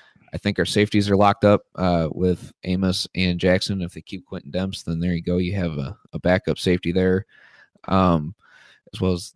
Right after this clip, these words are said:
Deion Bush or D H C or DeAndre Hall, wherever DeAndre Hall ends up at safety. So safety is my last one, but then I have inside linebacker there. Uh, I think that it's not necessarily as important, uh, for this year. I mean, you're gonna have to replace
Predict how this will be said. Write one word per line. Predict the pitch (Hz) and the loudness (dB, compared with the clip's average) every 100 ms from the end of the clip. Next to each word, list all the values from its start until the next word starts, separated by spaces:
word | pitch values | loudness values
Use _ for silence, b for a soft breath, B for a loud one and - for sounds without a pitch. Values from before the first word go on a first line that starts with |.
| - | -4
Deion | 95 90 | 0 0
Bush | 90 95 95 - | 4 4 4 0
or | 87 | -6
D | 87 92 | -6 -4
H | 87 - - | -4 -4 -2
C | 90 90 | 0 0
or | 85 | -2
DeAndre | 85 87 85 | -2 -2 -2
Hall, | 95 87 | -2 -2
wherever | 90 82 | -2 -4
DeAndre | 85 87 80 - | -6 -6 -6 -2
Hall | 95 92 | 2 2
ends | 87 90 | 2 2
up | 90 - | 0 0
at | - | -6
safety. | - 90 - 90 | -2 -4 -4 -8
So | - | -8
safety | 87 143 143 135 | -6 -4 -4 -4
is | 113 | 0
my | 101 | 4
last | 110 104 | 4 4
one, | 107 | 4
but | 104 | 4
then | 101 120 | 4 6
I | |
have | 107 101 | 6 6
inside | 104 98 | 6 4
linebacker | 95 98 92 92 95 | 6 6 6 4 2
there. | 92 92 95 - | 2 4 2 0
Uh, | 87 85 - _ _ _ b b b b - | 0 -2 -4 _ _ _ b b b b -4
I | - | 2
think | 120 113 | 2 4
that | 104 | 4
it's | 95 - - - _ - | 4 0 -6 -8 _ 0
not | 127 | 4
necessarily | 127 117 127 120 | 4 6 6 6
as | 110 | 4
important, | 95 - 135 147 - | 2 4 2 2 -4
uh, | 110 120 | -2 -2
for | - 113 | 0 0
this | 107 117 - | 4 2 4
year. | 117 110 | 4 6
I | |
mean, | 104 95 | 4 0
you're | 98 | 0
gonna | 101 | 0
have | 95 | -2
to | 101 95 | -2 -4
replace | - 104 | 0 0